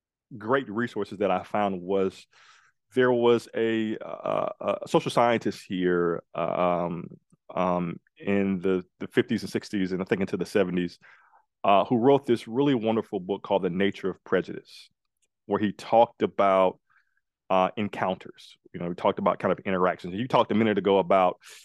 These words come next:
you know, how I, this sort of need to, sometimes you just sort of wanna be in a space reading with other people who are reading, right?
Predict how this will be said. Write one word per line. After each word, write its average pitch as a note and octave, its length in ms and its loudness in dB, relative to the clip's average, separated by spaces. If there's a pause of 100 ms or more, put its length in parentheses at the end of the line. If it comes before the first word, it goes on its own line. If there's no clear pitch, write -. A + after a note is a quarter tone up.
you B2 80 0
know, G#2+ 160 4
how G2+ 580 2 (1300)
I, D3 120 -2 (500)
this B2+ 220 2
sort C#3 160 4
of G#2+ 100 4
need B2 500 6
to, A2+ 160 -4
sometimes C#3 680 0 (360)
you B2 140 -6
just C3+ 240 2
sort C#3 160 2
of A#2 80 4
wanna A#2 200 0
be A2+ 360 -4
in A#2 160 -4
a G#2 40 -2
space G#2+ 380 -4
reading G#2 320 0
with G2 140 -8
other G#2+ 200 0
people G2+ 300 -8
who G2+ 160 -6
are F2 80 0
reading, E2+ 280 -6 (600)
right? F#2+ 260 4